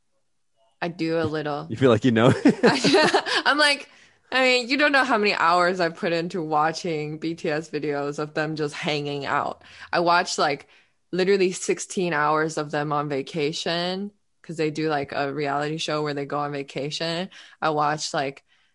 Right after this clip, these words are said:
Speaker 1: you know, f-, fifty episode, half hour episodes of them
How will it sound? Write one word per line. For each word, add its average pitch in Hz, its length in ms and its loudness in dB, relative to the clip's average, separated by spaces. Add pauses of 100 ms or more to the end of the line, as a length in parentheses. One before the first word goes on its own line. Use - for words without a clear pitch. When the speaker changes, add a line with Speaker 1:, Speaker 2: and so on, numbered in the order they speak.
(120)
Speaker 1:
you 165 100 -6
know, 147 220 0
f-, - 340 -18
fifty 175 720 -2
episode, 160 760 0
half 165 300 -2
hour 156 180 4
episodes 143 680 -4
of 143 280 -8
them 139 480 -6